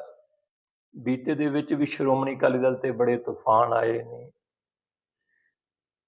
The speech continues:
ਬੜੀਆਂ ਹਨੇਰੀਆਂ ਆਈਆਂ ਨੇ, ਝੱਖੜ ਆਏ ਨੇ। ਹਮੇਸ਼ਾ ਹੀ ਸ਼੍ਰੋਮਣੀ ਅਕਾਲੀ ਦਲ ਚੜ੍ਹਦੀ ਕਲਾ ਦੇ ਨਾਲ ਫਿਰ ਜਿਹੜਾ ਆ,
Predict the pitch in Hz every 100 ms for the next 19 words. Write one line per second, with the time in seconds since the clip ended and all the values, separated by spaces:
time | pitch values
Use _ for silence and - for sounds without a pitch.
0 | - 131 120 120 117 117 110 104 113 117
1 | 117 117 113 113 113 - - 131 113 113
2 | 120 110 90 - _ _ _ _ _ _
3 | _ _ _ _ _ _ _ _ _ _
4 | _ _ _ - 135 170 170 202 190 190
5 | 160 151 147 147 143 131 127 127 127 139
6 | 135 135 - 120 110 113 107 101 92 -
7 | _ _ _ _ _ _ _ _ _ _
8 | _ _ _ _ _ _ _ _ _ _
9 | _ _ _ _ - 175 135 127 117 98